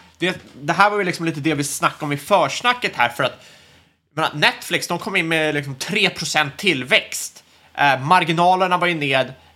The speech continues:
Eh, de har minskat, trots att de har minskat content spend. Eh, det är faktiskt så att earnings per share var ned. Alltså, det är inte negativ, utan det är inte lika bra tillväxt year on year. Eh, och, eh, eh, inte lika bra,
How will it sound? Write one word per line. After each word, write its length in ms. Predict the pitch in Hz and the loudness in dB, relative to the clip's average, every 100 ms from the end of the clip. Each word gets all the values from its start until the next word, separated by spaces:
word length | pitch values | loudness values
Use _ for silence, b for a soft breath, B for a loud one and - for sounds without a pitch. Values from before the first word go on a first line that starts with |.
| - | 0
Eh, 280 | 123 120 123 | 2 2 2
de 80 | |
har 80 | 147 | 0
minskat, 420 | 147 165 143 139 - | 0 -2 -4 -8 -4
trots 220 | 208 214 | -2 0
att 80 | 180 | -2
de 100 | 156 | -4
har 60 | 156 | -6
minskat 340 | 151 147 135 | -4 -4 -4
content 400 | - 127 113 117 | -6 -8 -8 -8
spend. 300 | - 127 123 b b b - | -2 -2 -2 b b b -4
Eh, 360 | 117 117 117 | -2 0 0
det 60 | 151 | 0
är 20 | |
faktiskt 220 | 170 151 | 0 0
så 80 | 156 | -2
att 140 | 139 | -2
earnings 280 | 156 151 147 | -2 -2 -2
per 100 | 147 | -4
share 280 | 139 143 131 | 0 2 2
var 100 | 131 | 0
ned. 280 | 120 120 127 b - | 0 -2 -4 b 0
Alltså, 200 | 160 170 | 2 4
det 60 | 180 | 0
är 20 | |
inte 140 | - | 0
negativ, 480 | 143 151 143 143 113 | 2 2 2 -2 -4
utan 280 | 110 110 101 - | -4 -6 -8 -18
det 160 | - 131 | -8 -4
är 40 | |
inte 160 | 127 120 | -4 -4
lika 200 | 117 113 | -6 -4
bra 120 | 117 | -6
tillväxt 540 | 117 120 110 120 - | -6 -6 -4 -4 -4
year 140 | 113 104 | -4 -2
on 60 | |
year. 200 | 110 104 B B B B | -2 -2 B B B B
Eh, 280 | - 143 147 143 | 2 4 4 2
och, 400 | 190 - - - | -2 -2 -6 -2
eh, 240 | 170 165 - - _ _ - | 0 0 -2 -14 _ _ 2
eh, 460 | 165 185 117 - | 4 4 -2 -4
inte 140 | 170 160 | -2 -2
lika 180 | 151 151 | -2 0
bra, 180 | 151 | -2